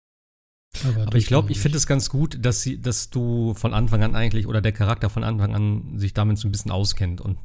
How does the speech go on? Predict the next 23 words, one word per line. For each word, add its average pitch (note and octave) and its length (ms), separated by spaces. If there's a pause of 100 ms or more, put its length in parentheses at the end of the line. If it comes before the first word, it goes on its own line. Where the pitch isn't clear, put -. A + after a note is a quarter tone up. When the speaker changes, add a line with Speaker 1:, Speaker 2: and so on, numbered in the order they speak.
(380)
Speaker 2:
vielleicht A2+ 180
nicht B2 360
wieder A#2 280
das G#2 180
dritte A#2+ 280
Mal, A2 260
„Oh, C#3 340
ich A#2 120
krieg A#2+ 180
irgendwelche A#2 360
Kräfte“ - 360
und A2 80
so. G#2 80
Das F#2+ 140
ist, - 100
glaub G2+ 140
ich, F2+ 60
dann F#2 140
vielleicht - 280
doch F2+ 140
ein F#2+ 60
bisschen F#2 280
langweilig. F2+ 500